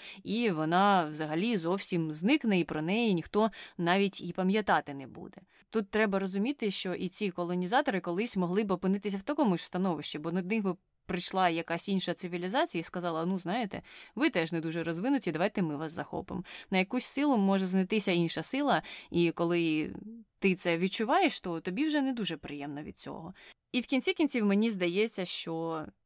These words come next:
якби ті жителі отих територій, «невідкритих» в лапках, ем, захотіли б досліджувати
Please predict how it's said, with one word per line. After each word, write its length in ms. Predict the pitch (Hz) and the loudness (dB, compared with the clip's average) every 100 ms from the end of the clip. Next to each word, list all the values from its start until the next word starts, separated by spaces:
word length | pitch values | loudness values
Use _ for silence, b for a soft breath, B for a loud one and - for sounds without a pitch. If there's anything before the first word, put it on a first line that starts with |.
| _ | _
якби 880 | - 180 196 165 170 220 214 175 165 | -14 0 2 2 2 4 4 2 0
ті 260 | - 202 | 0 0
жителі 840 | 160 190 214 - 170 160 160 156 185 190 - | 2 2 2 2 -2 -2 -4 -4 -6 -8 -4
отих 320 | 175 - 180 | -2 0 0
територій, 720 | - 180 175 185 165 156 151 - - | 0 -2 2 2 2 0 -6 -2 6
«невідкритих» 1080 | 180 170 170 160 160 - 165 160 - 151 | 6 6 4 2 -2 -4 -4 -4 -6 -6
в 20 | 156 | -4
лапках, 640 | 156 - 156 156 156 - | -4 -2 0 0 0 -6
ем, 480 | 160 - - - 170 | -6 -6 -8 -8 -6
захотіли 580 | 160 190 202 185 294 311 | -2 0 0 2 4 4
б 80 | 170 | 2
досліджувати 1160 | 180 - 190 196 170 160 156 - 156 156 156 | -2 0 0 0 -2 -2 -4 -4 -4 -4 -6